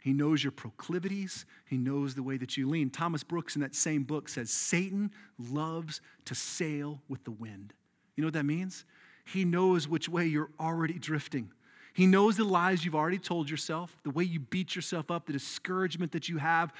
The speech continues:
the anger that you carry. He knows all those proclivities.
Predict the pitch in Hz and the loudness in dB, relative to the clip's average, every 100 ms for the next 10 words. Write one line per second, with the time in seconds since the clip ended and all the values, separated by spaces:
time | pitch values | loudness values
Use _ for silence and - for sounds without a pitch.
0 | - - - - 196 196 185 175 - 160 | -16 -10 -6 0 2 4 2 2 0 -2
1 | - 180 185 185 175 - - 233 220 226 | -2 0 0 0 -4 -10 4 8 10 10
2 | 208 - 196 220 220 220 - 196 - 214 | 10 6 2 4 6 4 2 -2 0 0
3 | 190 160 131 | 2 2 0